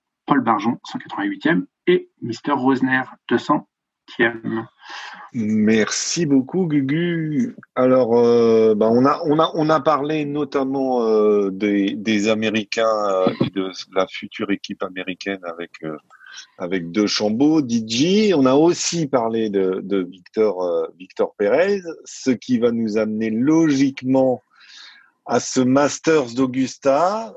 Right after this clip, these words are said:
Speaker 2: euh, qui a lieu cette année en novembre avec un Tiger Woods, euh, qui aura porté, euh, la veste verte pendant, euh, dix-huit mois. Euh, enfin, sa cinquième veste verte.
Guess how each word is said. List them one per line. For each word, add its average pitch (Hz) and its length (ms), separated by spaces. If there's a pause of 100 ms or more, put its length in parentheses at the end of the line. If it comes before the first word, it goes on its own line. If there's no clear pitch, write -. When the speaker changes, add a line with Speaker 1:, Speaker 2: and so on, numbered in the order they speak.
Speaker 2:
euh, 123 460
qui 131 280
a 123 100
lieu 139 540
cette 139 400
année 131 580 (160)
en 131 160
novembre 139 800 (100)
avec 117 320
un 107 440 (180)
Tiger 135 380
Woods, 123 680
euh, 101 280
qui 110 200
aura 101 300
porté, 110 520
euh, 92 180
la 90 240
veste 104 320
verte 98 520 (200)
pendant, 90 540
euh, 80 120 (200)
dix-huit 123 540
mois. 127 400 (160)
Euh, 107 920
enfin, 95 320
sa 80 640
cinquième - 880
veste 127 300
verte. 139 400